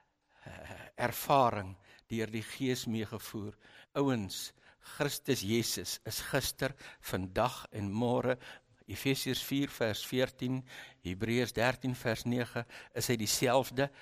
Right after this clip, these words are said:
Hy kan hom vandag ook aan jou openbaar.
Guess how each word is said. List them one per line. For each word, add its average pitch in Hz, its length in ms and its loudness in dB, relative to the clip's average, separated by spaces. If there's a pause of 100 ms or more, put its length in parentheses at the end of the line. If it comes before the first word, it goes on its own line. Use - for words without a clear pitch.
(140)
Hy 120 140 0
kan 120 200 2
hom 113 180 4
vandag 110 420 2
ook 110 220 -6
aan 98 100 0
jou 87 220 -2
openbaar. 82 560 -8